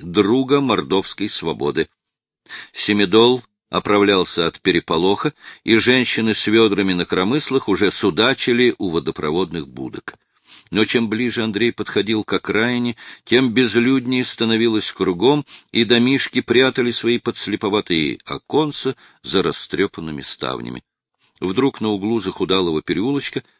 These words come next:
Андрей увидел девушку, показавшуюся ему чужой, нездешней, среди почерневших от дождей тесовых хибарок, заборов и ворот.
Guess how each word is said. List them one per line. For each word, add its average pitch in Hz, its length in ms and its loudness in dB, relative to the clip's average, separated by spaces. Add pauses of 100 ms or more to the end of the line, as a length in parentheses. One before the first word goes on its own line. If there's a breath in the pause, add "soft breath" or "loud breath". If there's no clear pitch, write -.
(220)
Андрей 151 360 6
увидел 151 560 4
девушку, 147 640 -2
показавшуюся 139 840 -2
ему 98 200 -2
чужой, 104 500 0
нездешней, 104 760 0
среди 90 340 -4
почерневших 107 1000 -2
от 90 200 -4
дождей 95 460 -2
тесовых 98 480 -4
хибарок, 117 640 -2 (280 loud breath)
заборов 104 800 0
и 90 280 -2
ворот. 87 560 0